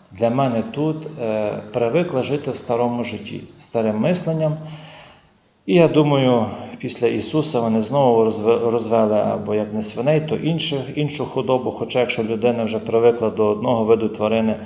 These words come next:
важко перестроїтися на інший, напевне, там, тими всіма снастями, годуваннями і так далі.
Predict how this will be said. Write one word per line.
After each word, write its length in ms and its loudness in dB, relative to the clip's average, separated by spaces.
важко 380 2
перестроїтися 800 -2
на 100 0
інший, 460 0
напевне, 520 0
там, 280 -4
тими 280 -6
всіма 380 -2
снастями, 680 0
годуваннями 760 2
і 60 -2
так 240 -2
далі. 200 2